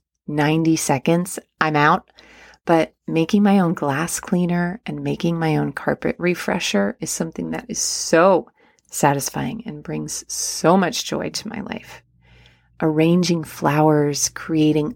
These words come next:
art, journaling. We've got an episode coming up on the art of journaling. These are all things that shift my experience of life from consuming to creating and receiving.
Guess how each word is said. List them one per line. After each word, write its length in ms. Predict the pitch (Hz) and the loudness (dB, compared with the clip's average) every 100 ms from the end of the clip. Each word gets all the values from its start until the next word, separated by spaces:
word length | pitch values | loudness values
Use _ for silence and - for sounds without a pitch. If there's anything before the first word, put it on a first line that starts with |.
| - | -4
art, 580 | 143 147 143 - - - - | 0 2 0 -4 -10 -10 -12
journaling. 840 | - 151 151 151 147 143 147 - - | 0 2 4 4 2 2 -2 -6 -6
We've 160 | 160 | -4
got 140 | 151 147 | 0 0
an 100 | 147 | 0
episode 460 | 151 - 156 143 | -2 -2 0 -2
coming 320 | - 156 147 | -2 -2 0
up 240 | 147 139 - | 0 -4 -6
on 220 | 147 143 | -4 -4
the 120 | 143 - | -4 0
art 260 | 156 170 - | 2 2 -2
of 140 | 151 | -10
journaling. 720 | - 160 156 151 151 151 - _ _ _ | -2 0 0 -2 -4 -6 -12 _ _ _
These 240 | 175 165 | 2 4
are 140 | 165 160 | 4 4
all 160 | 156 | 2
things 540 | 147 - 156 156 151 - | 2 0 2 2 -2 -2
that 340 | 156 156 - | 0 0 -2
shift 920 | - - - 214 160 - - - - _ | -2 0 2 2 2 -2 -8 -8 -10 _
my 80 | 165 | -2
experience 720 | 151 - - 160 156 151 226 | -2 -2 0 2 2 0 -2
of 180 | 147 - | -6 -2
life 460 | - 147 147 - - | 0 0 -2 -8 -14
from 520 | - - 151 147 147 | -10 -2 0 0 -4
consuming 1040 | - 160 143 - - 151 160 190 233 254 - _ _ _ _ _ _ _ - | -6 -6 -4 -2 0 0 2 2 2 0 -6 _ _ _ _ _ _ _ -10
to 580 | - 180 160 151 151 - | 0 2 4 2 -2 -6
creating 960 | - 165 151 147 143 151 147 147 139 - | -6 0 2 2 0 0 0 -4 -12 -10
and 240 | 147 147 135 | -8 -6 -8
receiving. 640 | 135 - - - - | -6 -4 -6 -8 -10